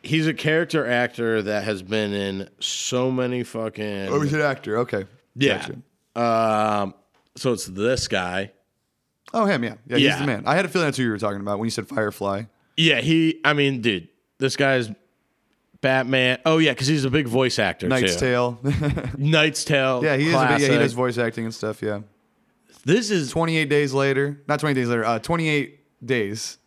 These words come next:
Speaker 2: The,
Speaker 1: I mean,
Speaker 2: the
Speaker 1: look,
Speaker 2: rehab movie. <laughs>
Speaker 1: think about some, some of these roles, though. It's like, you're on Harley Quinn, Rick and Morty, Curb Your Enthusiasm.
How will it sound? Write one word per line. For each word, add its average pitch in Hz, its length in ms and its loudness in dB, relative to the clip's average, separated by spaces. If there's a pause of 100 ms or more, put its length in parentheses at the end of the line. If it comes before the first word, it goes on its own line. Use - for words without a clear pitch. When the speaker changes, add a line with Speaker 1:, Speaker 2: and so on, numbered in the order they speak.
(120)
Speaker 2:
The, 151 60 2
Speaker 1:
I 190 40 4
mean, 202 140 6
Speaker 2:
the - 60 4
Speaker 1:
look, - 80 4
Speaker 2:
rehab 127 260 2
movie. 110 300 0 (380)
<laughs> - 380 -20
Speaker 1:
think 220 200 0
about 240 260 0
some, 180 180 0 (180)
some 233 200 0
of 302 60 -2
these 220 160 0
roles, 135 320 0
though. 170 120 0
It's - 140 -4
like, 131 300 0 (140)
you're 170 160 0
on 143 260 0
Harley 143 400 0
Quinn, 110 380 -4
Rick 127 220 -2
and 143 100 0
Morty, 117 360 0
Curb 143 440 -4
Your 156 160 0
Enthusiasm. 101 1300 -4